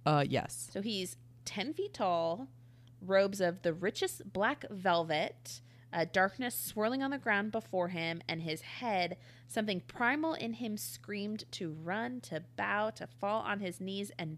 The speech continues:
Speaker 2: beg. A desiccated corpse, half rotted and crowned with gold and jewels, observed them.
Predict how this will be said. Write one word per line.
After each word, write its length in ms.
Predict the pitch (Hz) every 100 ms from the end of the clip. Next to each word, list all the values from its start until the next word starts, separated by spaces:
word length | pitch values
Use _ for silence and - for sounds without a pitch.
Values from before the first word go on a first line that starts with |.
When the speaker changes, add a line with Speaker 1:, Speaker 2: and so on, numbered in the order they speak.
| -
Speaker 2:
beg. 360 | 165 151 151 - - - -
A 80 | 165
desiccated 880 | - 208 202 247 - 254 262 -
corpse, 460 | - - 160 - -
half 400 | - 208 262 -
rotted 400 | 190 170 160 160 - - -
and 160 | 165 156
crowned 460 | - 196 196 247 254
with 240 | 262 -
gold 400 | - 180 175 180 -
and 160 | 175 175
jewels, 400 | 175 160 160 156
observed 460 | 170 175 156 131 - -
them. 260 | 131 175